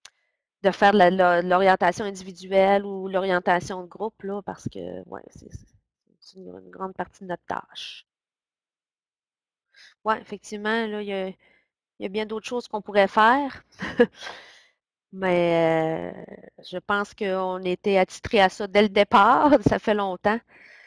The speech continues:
Mais c'est sûr que c'est, c'est comme, euh, Madame Côté le disait, le, s-, l'un va pas sans l'autre, on dirait, effectivement.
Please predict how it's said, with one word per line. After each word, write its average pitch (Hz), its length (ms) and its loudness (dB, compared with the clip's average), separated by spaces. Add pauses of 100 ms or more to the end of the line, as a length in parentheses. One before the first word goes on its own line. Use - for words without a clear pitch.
(520)
Mais 202 160 -4
c'est 208 180 -6
sûr - 180 -6
que - 80 -14
c'est, 202 340 -6
c'est - 180 -14
comme, 208 240 -10
euh, 180 300 -4
Madame 175 300 -2
Côté 196 300 -10
le 208 80 0
disait, 190 420 2
le, 180 200 0
s-, - 600 -10 (880)
l'un 226 260 -2
va 226 120 -4
pas 214 140 -2
sans 202 240 2
l'autre, 202 260 -10
on 175 80 -10
dirait, 175 480 -6
effectivement. 170 600 -12